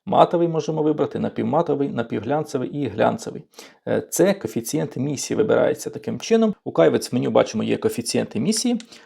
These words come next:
Е, він вибирається, е, так само: матовий, напівматовий, глянцевий,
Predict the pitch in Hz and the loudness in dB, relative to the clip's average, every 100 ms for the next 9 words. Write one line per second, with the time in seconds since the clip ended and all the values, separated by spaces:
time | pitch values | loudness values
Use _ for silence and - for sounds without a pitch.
0 | _ 117 113 139 143 120 120 117 110 - | _ 0 2 2 4 6 8 6 4 -2
1 | - - 107 - - 123 104 - - - | -8 -4 -2 -2 -2 0 0 -2 -10 2
2 | 208 214 165 143 175 196 165 165 160 120 | 2 4 -2 -2 -2 -2 0 0 2 -2
3 | 110 190 - 139 135 135 | 0 -2 0 -2 -2 -6